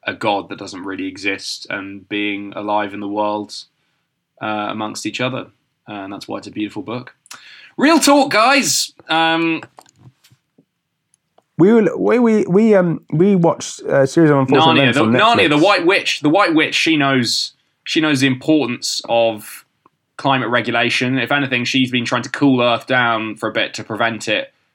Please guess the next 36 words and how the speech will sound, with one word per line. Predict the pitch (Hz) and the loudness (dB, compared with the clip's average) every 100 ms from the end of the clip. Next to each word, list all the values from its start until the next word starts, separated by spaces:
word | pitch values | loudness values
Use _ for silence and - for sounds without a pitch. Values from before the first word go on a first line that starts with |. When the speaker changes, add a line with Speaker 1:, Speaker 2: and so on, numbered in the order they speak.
| _ | _
Speaker 1:
from, | _ - 110 101 104 | _ -2 -2 0 2
uh, | 107 | 2
Speaker 2:
Yeah, | 95 101 | 2 -4
nice. | - 110 - - - - | -4 -2 -4 -14 -8 -8
This | - | -6
is | 107 | -10
good | - 101 | -2 -2
Speaker 1:
<laughs> | |
Speaker 2:
references. | 113 - - - 151 - - - - - - - - - - | -2 -4 -6 -6 -6 -8 -2 -2 -2 -6 -6 -6 -6 -4 -2
Good | 117 | 0
references. | 104 - 107 113 - - | 0 -4 -8 -8 -6 -2
Speaker 1:
Yeah, | 160 147 | -2 0
nice. | 143 202 | 0 0
Speaker 2:
This | 135 | -2
is | 120 | 2
good. | 202 | 2
Speaker 1:
I | |
think | 170 | 4
Speaker 2:
This | 156 | 2
Speaker 1:
that's | 185 165 | 2 4
Speaker 2:
is | |
Speaker 1:
actually, | 110 | 2
Speaker 2:
good. | - | 2
Speaker 1:
that's | 190 180 | -2 0
actually | 196 196 | -2 0
Speaker 2:
This | 180 | 2
is | |
Speaker 1:
worse | 180 170 - | 4 4 2
Speaker 2:
good. | 185 | 4
Speaker 1:
than | 156 156 - | 4 2 -2
"How | 160 147 | -2 -2
can | 156 | 2
we | 151 | 2
heighten | 135 143 127 123 | 2 2 0 -2
this?" | 117 - | -4 -4
Just, | - 131 | -6 -6